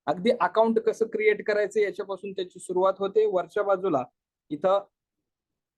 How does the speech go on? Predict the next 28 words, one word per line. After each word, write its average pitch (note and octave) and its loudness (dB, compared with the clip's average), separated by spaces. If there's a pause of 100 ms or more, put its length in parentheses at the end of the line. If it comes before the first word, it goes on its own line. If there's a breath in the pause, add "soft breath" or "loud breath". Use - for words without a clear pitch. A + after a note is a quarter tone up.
(160)
एक E3 -6
राईटला F#3+ 0
जाणारा G3+ 0
ॲरो F3 -2
दिलेला F#3+ -2
आहे, B2+ -6 (1000)
त्याला F#3 0
जर A3 0
आपण A3 0
क्लिक G#3+ -14
केलं G3+ -4
तर G3+ 0
नेक्स्ट G3+ -6
टॉपिक F#3+ 2
तिथं F#3 -2
ओपन F3+ 0
होतो, F#3+ -4 (200)
व्हिडिओ F#3 2
ओपन G3 -2
होतो, F#3 -2 (540)
त्याची F3+ -2
लिंक A3 2
ओपन G3 0
होते, F3+ -2 (960)
त्याच्याबद्दलचं G3+ 0 (120)
माहिती E3 -4
ओपन G3+ 2
होते. E3+ -2